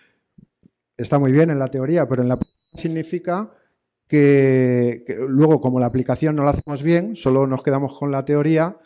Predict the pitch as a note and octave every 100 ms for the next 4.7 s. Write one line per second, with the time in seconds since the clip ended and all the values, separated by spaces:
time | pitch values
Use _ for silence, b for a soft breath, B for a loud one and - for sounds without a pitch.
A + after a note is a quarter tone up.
0 | b b b b - A#2 B2 C3+ D3 C3+
1 | D3 C3+ B2+ C3 B2+ C#3 C#3+ C#3 - -
2 | C3+ D3 C#3+ C#3 D3 C#3+ B2+ B2+ - -
3 | A#2+ - C3+ C#3 - D#3 D#3 E3 D#3+ E3
4 | - C3 A#2+ A#2+ B2+ - C#3